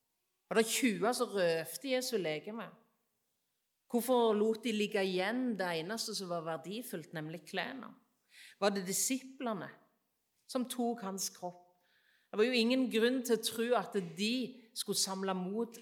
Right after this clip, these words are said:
til det. Var det jødene? Nei, de ville jo hatt interesse av å vise fram Jesu døde kropp.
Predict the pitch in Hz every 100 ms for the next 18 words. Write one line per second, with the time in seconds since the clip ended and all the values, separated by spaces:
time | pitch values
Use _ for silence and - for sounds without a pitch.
0 | - - 202 233 262 - - _ _ _
1 | _ _ _ 190 214 196 202 175 156 156
2 | 240 294 175 - - _ _ _ 175 165
3 | 233 277 269 269 233 240 226 202 185 208
4 | - 202 185 180 175 - - - 208 202
5 | 196 196 185 175 - _ _ _ _ -
6 | 147 175 160 220 - 165